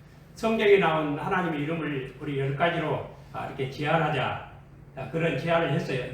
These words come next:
제-, 제안하자 그런 제안을 했어요. 그 열 가지 이름이 뭐냐면 엘,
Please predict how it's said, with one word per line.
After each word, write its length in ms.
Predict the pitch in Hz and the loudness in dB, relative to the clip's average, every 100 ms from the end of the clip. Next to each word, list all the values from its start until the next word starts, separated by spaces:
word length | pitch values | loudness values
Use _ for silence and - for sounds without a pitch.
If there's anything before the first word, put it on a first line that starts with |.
| - | -10
제-, 340 | 170 180 - - - | -6 -6 -6 -14 -18
제안하자 500 | - 175 175 165 151 139 | -6 2 4 4 2 0
그런 180 | 143 139 | 0 -2
제안을 400 | 170 160 139 135 | 0 2 2 0
했어요. 380 | 147 123 101 - - - - | -2 -4 -4 -10 -18 -20 -6
그 120 | 165 | -2
열 120 | 156 | 0
가지 220 | 196 185 | 2 4
이름이 280 | 156 170 165 | 4 2 2
뭐냐면 720 | 147 160 165 151 147 123 107 - - - - - - | 2 2 2 2 0 -2 -6 -14 -20 -20 -20 -18 -2
엘, 500 | 185 160 113 101 | 2 2 0 -4